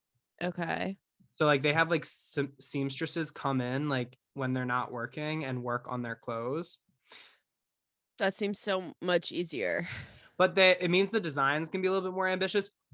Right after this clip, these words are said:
Speaker 2: But, and then
Speaker 1: Okay.
Speaker 2: there's the added thing of, like, you have to leave a tech pack for the seamstress.
Speaker 1: 'Cause they have to be able to get it.
Speaker 2: Yes. And you can
Speaker 1: Yeah.
Speaker 2: only leave them, like, written instructions.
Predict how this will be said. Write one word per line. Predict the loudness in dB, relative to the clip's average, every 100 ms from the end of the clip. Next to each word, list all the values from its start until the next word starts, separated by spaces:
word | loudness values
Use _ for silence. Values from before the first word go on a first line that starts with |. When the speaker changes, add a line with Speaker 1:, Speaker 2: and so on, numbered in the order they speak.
| 2
Speaker 2:
But, | 4 6 2
and | 0
then | 0 2
Speaker 1:
Okay. |
Speaker 2:
there's | 2 0 -2
the | -4 2
added | 4 4 2 0
thing | -4 -2 -2
of, | -4 -2
like, | -2 -4 -10 -2
you | 0
have | 4 2 2
to | -2
leave | 0 2 0 -2
a | -8
tech | -4 0 0 0
pack | -4 0 0 -2 -8 -2
for | 2 2
the | 0
seamstress. | -6 -4 -4 -4 -8 -14 -14 -16 -16 _ _ -8
Speaker 1:
'Cause | -6 -2
they | -2
have | -2 -6
to | -8
be | -8
able | -6 -6
to | -8
get | -8 -6
it. | 0
Speaker 2:
Yes. | 2 0 -6 -12 _
And | -4 -2 -2
you | 0
can | 2
Speaker 1:
Yeah. |
Speaker 2:
only | 4
leave | 6 4
them, | 2
like, | 0
written | -2 -2
instructions. | -6 -4 -4 -4 -8 -14 -18 -20